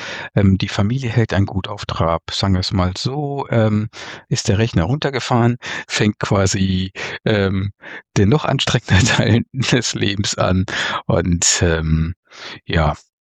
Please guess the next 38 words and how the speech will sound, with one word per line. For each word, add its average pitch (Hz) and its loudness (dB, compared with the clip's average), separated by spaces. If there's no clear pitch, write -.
sagen 113 0
wir 110 2
es - -6
mal 104 0
so, 101 -4
ich - -10
kann - 2
gut - -6
von - 0
der 85 2
Arbeit 98 -2
abschalten, 131 2
weil 120 2
mich 117 -2
dann 113 -2
immer 120 -6
ganz 135 0
andere 104 -2
Dinge 95 0
auf - -4
mich 104 -4
warten 101 0
und 104 -6
mich 95 -2
auf - -6
Trab - 0
halten. 95 2
Und, 92 2
ähm, 95 6
ich - -4
stelle - -2
auch 113 0
fest, - 0
dass 104 0
seit 101 0
Monaten 107 0
ich - -10
auch - -10